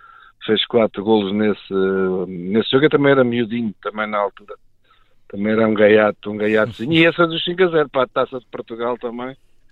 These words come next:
que aquilo se durasse também mais um bocadinho, se calhar também ia, iam aos sete. São jogos que, que, que,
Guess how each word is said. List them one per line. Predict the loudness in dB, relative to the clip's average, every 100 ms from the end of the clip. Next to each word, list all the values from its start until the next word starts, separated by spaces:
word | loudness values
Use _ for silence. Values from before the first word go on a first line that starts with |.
| -20 -20
que | -14
aquilo | -4 -4
se | -4
durasse | 0 0 0
também | -2 0
mais | 0 0
um |
bocadinho, | -4 -8 -4
se |
calhar | -2 0
também | 0 -2 -2
ia, | -2 0 0 -2 -6 _ _ _ _ _ _ -16
iam | -4 2 4
aos | 4
sete. | 2 0 2
São | 2 4
jogos | 4 2 -2
que, | -8 -4
que, | -6
que, | -4 -6 -8